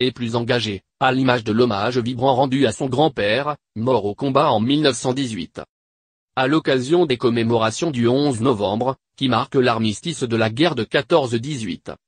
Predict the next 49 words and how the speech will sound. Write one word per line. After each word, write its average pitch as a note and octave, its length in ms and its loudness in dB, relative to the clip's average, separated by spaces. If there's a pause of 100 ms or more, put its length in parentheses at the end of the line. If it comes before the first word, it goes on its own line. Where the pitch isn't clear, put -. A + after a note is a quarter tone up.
Michael A#2+ 560 0
Youn B2+ 240 0
a B2 80 -2
tenu A#2+ 360 0
à D3 60 2
rendre C#3+ 220 0
hommage A#2+ 400 0
à G#2 80 -4
son C#3 140 -6
grand-père, C3 720 0 (180)
Messou C3 460 0
Obadia, B2 420 0 (180)
engagé C3 440 2
auprès B2 280 0
des A2+ 140 -2
troupes D#3+ 380 -2
françaises C#3+ 500 -2
et A#2+ 80 4
mort B2+ 200 4
au C#3+ 80 2
combat C#3 360 2
en A2 80 2
mille C3+ 220 0
neuf C3+ 160 2
cent B2+ 160 -2
dix-huit. A2+ 480 -8 (460)
En C3 120 2
ce - 120 -6 (100)
onze C#3 320 -2
novembre, A#2 600 0 (180)
pensez B2+ 340 0
pour C3 180 -4
mon C3 160 -2
aïeul, A2 500 -2 (180)
Messou C3 460 0
Obadia, B2 420 -2 (240)
juif C3+ 380 -2
d'Algérie G#2 560 -4
mort A#2+ 220 -2
pour B2 200 -2
la A2+ 100 0
France C#3 300 -6
en A2+ 80 0
mille A2 180 2
neuf A2 160 -2
cent F#3 220 0
dix-huit A2+ 480 -4
en A#2+ 100 0
Alsace. A2 460 -4